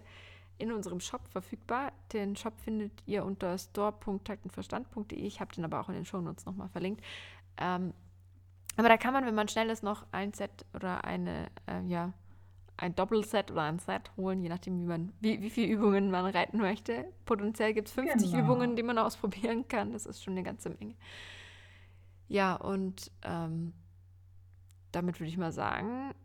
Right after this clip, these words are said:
Speaker 1: nicht so viel quatschen aufs Pferd und, äh, schnau-, laufen und schnaufen.
Speaker 2: Laufen und schnaufen, los geht's.
Speaker 1: <laughs>
Speaker 2: Wenn ihr uns jetzt vorher noch irgendwie eine Mail schreiben wollt oder kontaktieren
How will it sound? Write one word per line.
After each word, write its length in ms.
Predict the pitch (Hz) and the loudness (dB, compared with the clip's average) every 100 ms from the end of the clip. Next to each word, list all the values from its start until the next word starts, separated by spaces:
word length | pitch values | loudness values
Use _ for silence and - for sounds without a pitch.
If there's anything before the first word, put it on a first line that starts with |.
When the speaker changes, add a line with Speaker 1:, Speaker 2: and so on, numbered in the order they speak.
| - | -6
Speaker 1:
nicht 180 | 214 220 | 0 0
so 100 | 214 | 0
viel 140 | 196 | -2
quatschen 400 | 190 190 - - | -2 -2 -2 -2
aufs 220 | 240 - - | -2 -2 -4
Pferd 460 | - 202 214 247 | -4 0 2 2
und, 400 | - 214 220 - - - | -2 -2 -2 -6 -8 0
äh, 360 | 208 202 185 | 2 2 0
schnau-, 400 | 202 - 190 190 | -4 -2 0 2
laufen 360 | 220 233 285 294 | 6 8 8 4
und 120 | 262 | -2
schnaufen. 560 | - 254 247 262 226 180 - - - - - - - | 2 8 8 6 2 2 0 -6 -8 -10 -12 -16 4
Speaker 2:
Laufen 420 | 233 240 359 359 | 10 12 12 10
und 140 | 339 | 4
schnaufen, 560 | 330 277 277 381 - 233 | 4 4 6 6 8 8
los 220 | 226 294 - | 8 4 2
geht's. 540 | 240 311 311 170 156 | 0 4 6 6 4
Speaker 1:
<laughs> 580 | 370 - - 294 - - | 0 6 8 8 4 2
Speaker 2:
Wenn 140 | 233 | 6
ihr 140 | 269 254 | 6 6
uns 200 | 254 262 - - - | 4 2 -2 -8 4
jetzt 420 | 233 226 - - | 4 4 0 -6
vorher 560 | - 320 294 214 196 196 | 6 6 8 6 8 6
noch 260 | 202 214 - | 6 6 4
irgendwie 440 | 220 254 233 208 | 0 6 10 10
eine 100 | 196 | 8
Mail 260 | 190 180 196 | 6 4 2
schreiben 380 | - 156 165 | 0 2 4
wollt 180 | 160 185 | 4 2
oder 180 | 214 170 | 2 0
kontaktieren 540 | 170 190 180 - 240 | -2 -2 -2 -2 2